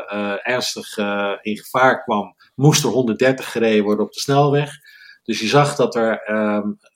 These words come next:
zogenaamde vrijheden beloofd werden aan mensen, terwijl dat eigenlijk tot onvrijheid leidde. Nou, dat begint mensen op te vallen nu. Ja, nog niet voldoende, want anders stond de V V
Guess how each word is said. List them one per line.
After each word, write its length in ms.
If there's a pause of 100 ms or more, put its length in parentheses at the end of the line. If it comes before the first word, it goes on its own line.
zogenaamde 680
vrijheden 800
beloofd 360
werden 240
aan 140
mensen, 440 (240)
terwijl 240
dat 120
eigenlijk 380
tot 140
onvrijheid 560
leidde. 440 (280)
Nou, 200 (160)
dat 380
begint 500
mensen 360
op 120
te 100
vallen 320
nu. 280 (240)
Ja, 300
nog 200
niet 200
voldoende, 380
want 120
anders 240
stond 180
de 160
V 100
V 40